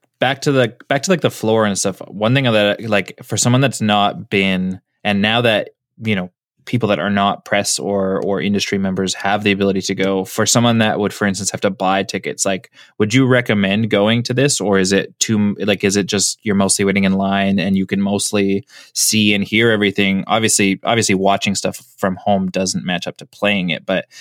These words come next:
do you think it's worth the trip and worth the ticket, or do you think that you,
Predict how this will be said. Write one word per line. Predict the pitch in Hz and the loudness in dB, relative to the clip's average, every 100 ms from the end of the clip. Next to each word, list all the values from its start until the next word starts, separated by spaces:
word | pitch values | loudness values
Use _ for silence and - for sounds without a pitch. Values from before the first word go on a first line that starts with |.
| - | -8
do | 104 | 0
you | |
think | 107 | 2
it's | 104 95 | 2 0
worth | 95 95 | -2 -2
the | 95 | -6
trip | - 98 101 | -2 -2 0
and | 98 | -2
worth | 92 98 | -2 -4
the | 104 - | -8 -6
ticket, | - 123 127 | -6 -2 -2
or | 76 101 | 0 -2
do | 95 | -2
you | 98 | -2
think | - 98 | -2 -4
that | 92 71 | -2 -4
you, | 101 95 98 98 | -2 -2 0 -2